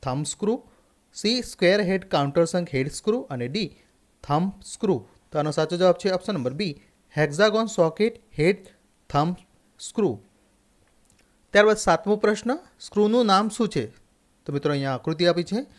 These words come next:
અને ઓપ્શન એ સેટ સ્ક્રૂ, બી થંબ સ્ક્રૂ, સી હેક્ઝાગોન સ્ક્રૂ અને ડી ગ-, ગ્રબ સ્ક્રૂ. તો આનો સાચો જવાબ છે ઓપ્શન નંબર બી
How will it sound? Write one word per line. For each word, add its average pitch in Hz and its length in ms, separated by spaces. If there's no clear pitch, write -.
અને 131 280
ઓપ્શન 127 400
એ 151 200
સેટ 170 320
સ્ક્રૂ, 233 400
બી 185 260
થંબ 143 440
સ્ક્રૂ, 233 440
સી 220 220
હેક્ઝાગોન 180 520
સ્ક્રૂ 233 340
અને 131 200
ડી 156 320
ગ-, 143 420
ગ્રબ 156 420
સ્ક્રૂ. 170 420
તો 156 80
આનો 156 120
સાચો 165 260
જવાબ 190 200
છે 202 140
ઓપ્શન 190 260
નંબર 147 180
બી 170 240